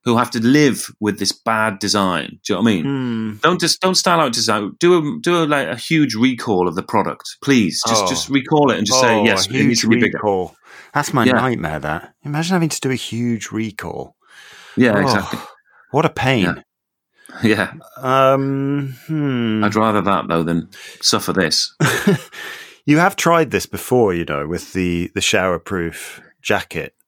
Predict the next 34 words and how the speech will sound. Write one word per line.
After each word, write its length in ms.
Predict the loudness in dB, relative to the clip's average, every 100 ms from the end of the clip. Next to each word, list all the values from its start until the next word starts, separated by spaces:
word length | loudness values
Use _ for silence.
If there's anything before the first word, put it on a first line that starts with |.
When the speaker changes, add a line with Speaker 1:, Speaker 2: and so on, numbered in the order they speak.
| _
Speaker 2:
design. 600 | -10 -8 -10 -10 -14 -18 _ _ _ -20 -20 -16 -4
Speaker 1:
Right. 240 | 0 2
Speaker 2:
Um, 840 | 2 2 4 4 4 4 4 2 -4 -18 _ _ _ -4 0
Speaker 1:
That 120 | 2
went 120 | 2
in, 120 | 2
didn't 180 | 4 2
it? 120 | 0 -6 -20 -20 -20 _ -14
Speaker 2:
Well, 120 | -8
I 60 | -6
think 220 | -6 -6
it 100 | -2
did. 360 | 0 2 0 -10 -20 _ -6
I 60 | -2
think 160 | -2
it 120 | -2
did 200 | 2 4
Speaker 1:
Yeah. 100 | 4 0
Speaker 2:
after 540 | -2 -4 -2 -2 -4 -12 _ _
Mark 460 | 0 2 2 -2 -4
<laughs> 20 |
van 280 | -2 0 0
der 100 | 2
Woodsen 540 | 2 2 -2 -4 -4 -12 -20 -4
updated 680 | -4 -2 -4 -2 -4 -10 -8
with 180 | -6 -6
a 40 |
better 360 | -4 -4 -4 -10
example. 680 | -8 -8 -8 -8 -14 -16 _ _ -20 -20 -20 -4 0
Um, 460 | 2 2 0 -4 -8 -20 _ _
I, 640 | 2 4 2 2 2 2 -2 -6 0
I'm 200 | 4 4
not 220 | 2
co-, 100 | 0